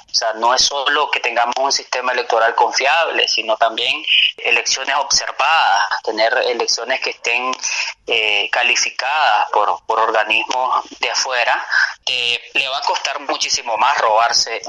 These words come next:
unas ele-, unas elecciones, pues, en primer lugar, porque si tenés un, eh,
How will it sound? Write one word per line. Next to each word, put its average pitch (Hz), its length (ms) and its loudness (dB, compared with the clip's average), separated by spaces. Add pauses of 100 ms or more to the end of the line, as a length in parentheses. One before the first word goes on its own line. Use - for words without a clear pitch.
(160)
unas 123 240 0
ele-, 113 200 -8 (320)
unas 156 280 -2
elecciones, 147 600 -2
pues, 190 160 0 (160)
en 151 120 -6
primer 220 380 0
lugar, 269 420 4
porque 143 580 -2 (300)
si 143 180 0
tenés 151 340 -2
un, 196 420 2
eh, 127 800 0